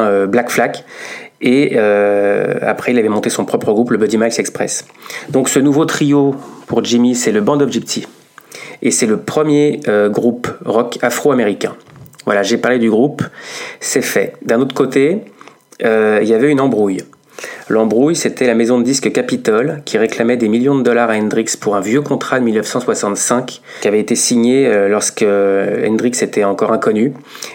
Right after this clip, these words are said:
et il accompagnait le chanteur Cursi-, Curtis Knight. Donc, euh, l'embrouille entre Hendrix et Capitol bloque, euh, tout, en fait, impossible de sortir un nouveau disque.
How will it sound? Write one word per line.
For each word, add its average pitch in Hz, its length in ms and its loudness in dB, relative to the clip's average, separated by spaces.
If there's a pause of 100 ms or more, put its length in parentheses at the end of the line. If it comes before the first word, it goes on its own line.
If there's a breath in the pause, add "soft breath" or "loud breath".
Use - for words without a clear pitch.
et 107 100 0
il 104 80 2
accompagnait 120 520 0
le 139 80 -2
chanteur 113 360 -2
Cursi-, - 420 -4
Curtis 143 420 -4
Knight. 104 420 -4 (960 loud breath)
Donc, 131 400 0
euh, 117 280 2 (140)
l'embrouille 147 520 2
entre 127 180 -2
Hendrix 127 360 2
et 143 40 0
Capitol 123 640 0 (960)
bloque, 123 540 2 (200)
euh, 104 840 2
tout, 143 220 2
en 107 60 2
fait, 104 220 -2
impossible - 380 0
de 113 60 2
sortir 117 360 0
un 113 60 2
nouveau 110 220 2
disque. 110 360 -4